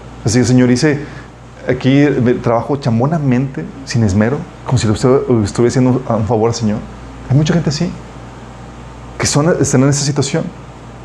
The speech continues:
Y tenemos casos contemporáneos, no solamente lo, eh, cuestionan la Biblia. ¿Cuántas veces no has visto y has desperdiciado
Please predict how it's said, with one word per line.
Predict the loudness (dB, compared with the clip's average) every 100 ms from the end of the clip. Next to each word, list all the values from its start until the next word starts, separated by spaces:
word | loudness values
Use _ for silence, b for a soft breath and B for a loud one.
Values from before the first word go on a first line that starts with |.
| -18 -18 -18 -18 -18 B B B B B
Y | 2
tenemos | 4 4 2 0 -4 -14 -20 -14 -2
casos | 0 0
contemporáneos, | -2 -2 0 0 2 0 -2 -6 -14 -20 -20 -20 -20 -20 -20 -20 -18 -18 -2
no | 0
solamente | 4 2 2 4
lo, | 4 4
eh, | 0
cuestionan | -2 -4 0 2
la | 4
Biblia. | 4 0 -4 -14 -16 -16 B B B B
¿Cuántas | 2 4
veces | 6 4
no | 4
has | 4
visto | 2 2 -2 -2 -8 -20 -20 -20 -4
y | 2
has | 4 2 0 -6 -10 -20 -20 -20 -20 -20 -20 -20 -20 -18 -16 -16 -16 -12 0
desperdiciado | 0 2 2 0 0 0 0